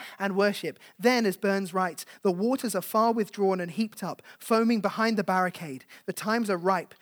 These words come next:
The soul of humankind cries out for God.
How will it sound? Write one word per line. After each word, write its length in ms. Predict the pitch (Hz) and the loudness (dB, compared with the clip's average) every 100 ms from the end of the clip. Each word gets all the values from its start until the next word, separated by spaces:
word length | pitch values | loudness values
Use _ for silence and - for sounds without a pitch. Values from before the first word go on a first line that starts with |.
| - - | -20 -10
The 60 | |
soul 280 | - 226 233 | 0 4 4
of 100 | 190 | 2
humankind 760 | - 220 202 - 208 202 190 | 2 2 2 -2 -2 0 -2
cries 360 | - 208 202 185 | -2 2 2 2
out 280 | 208 220 - | 2 0 -2
for 100 | 202 | -4
God. 340 | 180 156 131 | -4 -4 -8